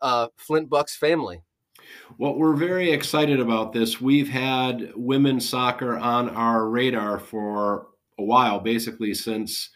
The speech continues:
Speaker 2: uh, Dan and I, uh, partnered and, and, uh, took the team to Atwood Stadium in Flint, the, the, the Bucks.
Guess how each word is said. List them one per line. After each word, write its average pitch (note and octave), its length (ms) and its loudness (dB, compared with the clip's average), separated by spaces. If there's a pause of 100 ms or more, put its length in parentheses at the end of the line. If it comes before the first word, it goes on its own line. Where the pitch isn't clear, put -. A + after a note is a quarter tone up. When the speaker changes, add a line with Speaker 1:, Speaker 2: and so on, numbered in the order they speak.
(440)
Speaker 2:
uh, G#2 160 -2
Dan A2 360 -2
and A2 140 -4
I, G#2 520 -4
uh, G2 160 -10
partnered A2 600 -2
and, G2 320 -8
and, G2 600 -10
uh, F#2 280 -10
took A2+ 220 -8
the A2 80 -8
team G#2 360 -6
to G2 100 -8
Atwood G2+ 440 -8
Stadium A2 720 -4
in G2+ 140 -10
Flint, B2+ 540 -6 (100)
the, F#2+ 360 -10 (260)
the, F#2+ 480 -6 (140)
the G2+ 80 -14
Bucks. G2+ 540 -4